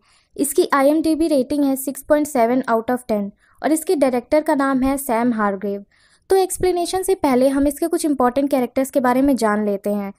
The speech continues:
सबसे पहला कैरेक्टर है टाइलर रेक, जो कि एक ब्लैक मार्केट मर्सिनरी है और फॉरमैन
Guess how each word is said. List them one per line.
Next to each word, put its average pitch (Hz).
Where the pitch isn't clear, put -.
सबसे 262
पहला 302
कैरेक्टर 269
है 254
टाइलर 240
रेक, 202
जो 269
कि 349
एक 320
ब्लैक 233
मार्केट 269
मर्सिनरी 269
है 247
और 262
फॉरमैन 247